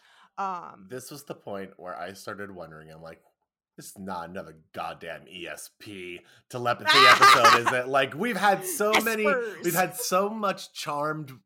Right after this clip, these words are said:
Speaker 2: like, charmed women recently that I'm like, "Oh, I hope this isn't, like, another thing like that." Spoiler, it's not, but
Speaker 1: No.
Speaker 2: this is when I began to question.
Speaker 1: <laughs> Right?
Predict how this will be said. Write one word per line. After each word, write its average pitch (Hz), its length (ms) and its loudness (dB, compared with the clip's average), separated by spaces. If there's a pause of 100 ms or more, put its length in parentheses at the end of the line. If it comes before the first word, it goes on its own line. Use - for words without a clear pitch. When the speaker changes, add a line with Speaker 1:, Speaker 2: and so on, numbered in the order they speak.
Speaker 2:
like, 120 280 -2
charmed 147 520 -6
women 120 600 -8
recently 113 520 -12
that 107 140 -8
I'm 107 140 -10
like, 113 160 -10
"Oh, 165 120 -2
I 175 120 -2
hope 147 240 -8
this 170 140 -14
isn't, 131 220 -12
like, 107 140 -12
another 101 300 -10
thing 87 260 -18
like 85 240 -20
that." 78 180 -14 (220)
Spoiler, 123 420 -6
it's - 220 -10
not, 131 440 -2 (420)
but 95 280 -4
Speaker 1:
No. 143 160 -2
Speaker 2:
this 151 180 -2
is 131 100 -8
when 135 140 0
I 127 40 0
began 120 320 -2
to - 60 -8
question. 76 460 -8
Speaker 1:
<laughs> - 40 -20 (880)
Right? 311 360 -2